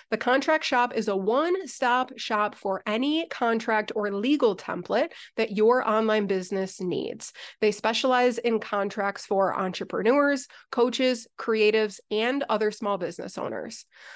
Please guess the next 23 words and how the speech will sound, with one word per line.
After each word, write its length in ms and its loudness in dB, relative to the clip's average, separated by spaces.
Their 100 2
contracts 680 0
are 160 0
drafted 640 -2
by 420 2
an 140 2
attorney 600 0
and 480 0
are 140 -2
peer 420 -4
reviewed 680 -4
so 260 4
that 220 2
there 160 2
are 140 2
multiple 720 0
professional 1120 0
eyeballs 560 0
on 220 -6
them, 260 -4
so 160 0
you 380 2
know 640 2